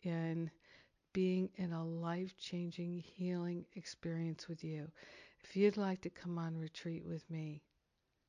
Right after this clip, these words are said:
just know we'll find a way. Uh, unlike a lot of other organizations,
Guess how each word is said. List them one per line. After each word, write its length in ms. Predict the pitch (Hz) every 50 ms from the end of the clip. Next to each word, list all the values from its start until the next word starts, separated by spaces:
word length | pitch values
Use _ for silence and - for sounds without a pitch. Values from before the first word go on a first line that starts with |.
| _ _
just 380 | - 208 202 - - - -
know 460 | 180 170 165 160 156 151 151 151 151 - _ _ _ _ - - - _ _
we'll 200 | - 208 208 202
find 540 | 185 - - - 180 170 175 175 180 180 - - _ -
a 100 | 175 175
way. 540 | 170 165 156 160 151 147 143 143 139 - - _ _ _ _ _ _ _ _ _ _ - - - - - - - - - -
Uh, 180 | - 185 185 - -
unlike 460 | 196 208 202 202 202 196 196 190 -
a 40 | 185
lot 340 | 175 175 175 185 185 190 196
of 120 | 190 190
other 320 | 190 185 175 190 190 - -
organizations, 880 | 196 185 185 180 185 185 185 180 - - 185 185 175 - - 190 185 -